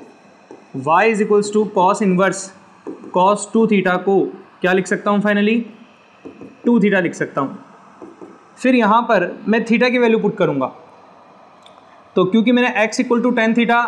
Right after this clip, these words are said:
assume किया था, तो theta equals to क्या बनेगा? Tan inverse x। तो यहाँ पर जाके हमारे पास y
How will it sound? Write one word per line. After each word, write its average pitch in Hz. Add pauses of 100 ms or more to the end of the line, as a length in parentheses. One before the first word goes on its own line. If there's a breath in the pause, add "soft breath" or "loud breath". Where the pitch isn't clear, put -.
(160)
assume 208
किया 214
था, 196 (220)
तो 185
theta 208
equals 220
to -
क्या 226
बनेगा? 226 (1160)
Tan 190
inverse 208
x। - (520)
तो 175
यहाँ 170
पर 202
जाके 185
हमारे 175
पास 196 (100)
y 156